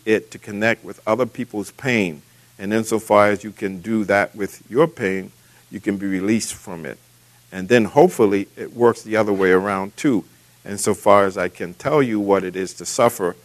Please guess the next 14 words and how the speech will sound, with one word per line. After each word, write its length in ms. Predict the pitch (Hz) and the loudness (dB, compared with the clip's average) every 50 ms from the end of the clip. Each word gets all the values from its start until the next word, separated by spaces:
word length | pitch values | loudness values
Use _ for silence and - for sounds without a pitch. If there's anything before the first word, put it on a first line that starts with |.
| _ _ _ _ _ | _ _ _ _ _
perhaps 340 | _ 82 98 101 92 - - | _ -4 0 0 0 0 0
I 100 | 92 95 | -4 -6
can 220 | - - 104 92 | -6 -8 -10 -8
help 280 | - 120 117 120 117 - | -2 2 2 2 2 0
you 300 | 92 95 98 92 90 - - _ _ _ _ | -6 -10 -8 -10 -10 -10 -14 _ _ _ _
to 100 | - - | -16 -10
suffer 460 | - - - 95 - - 98 90 82 - _ _ - | -6 0 0 0 0 0 -2 -4 -4 -6 _ _ -10
less. 500 | 87 87 82 69 65 - - - - - _ _ _ _ _ _ | -4 -2 -2 -2 -2 -6 -14 -20 -20 -20 _ _ _ _ _ _
Sounds 240 | - - - 107 104 | -18 -16 -16 -12 -8
like 180 | 92 85 73 | -10 -10 -8
Buddhism. 420 | 73 104 113 101 87 80 - - - - _ _ _ _ _ _ _ _ - | -6 -8 -4 -4 -4 -6 -6 -10 -16 -20 _ _ _ _ _ _ _ _ -10
Then 220 | 98 110 117 127 | -6 -4 -2 0
you 200 | 127 127 123 113 | 2 2 2 2
make, 440 | 104 110 117 117 104 - - - - | 2 4 6 6 6 4 2 -4 -18